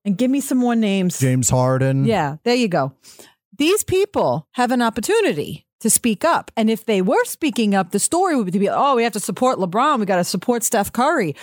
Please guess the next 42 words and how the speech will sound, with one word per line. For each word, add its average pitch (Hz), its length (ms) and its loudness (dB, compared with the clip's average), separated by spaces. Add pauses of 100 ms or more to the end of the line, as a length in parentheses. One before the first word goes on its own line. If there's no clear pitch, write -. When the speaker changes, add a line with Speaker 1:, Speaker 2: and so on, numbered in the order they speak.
(220)
Speaker 1:
Oh, 262 280 2
listen, 226 380 2
they're 233 140 0
defending, 262 600 0
you 214 100 0
know, 196 280 0 (240)
freedoms 247 720 0
and 180 100 -2
all 247 200 2
this, 254 180 -2
that, 247 160 0
and 208 80 2
the 214 100 2
other." 262 200 0
But 175 160 0
at - 140 0
the 208 120 2
end 220 160 2
of 226 160 -2
the 254 100 0
day, 285 460 0 (180)
they're 196 340 2
not, 220 420 0 (100)
'cause 196 140 2
it 185 100 2
hurts 175 320 -2
their 214 480 0
bottom 180 500 0
line. 180 320 0
They're 226 140 0
all 330 360 0
in 247 260 2
unless 214 320 0
it 196 60 -2
affects 185 300 0
them 175 140 -2
personally. 156 560 0 (380)
So 226 460 0
I 277 160 -2
call 262 220 0
B 190 200 0
S. - 360 -6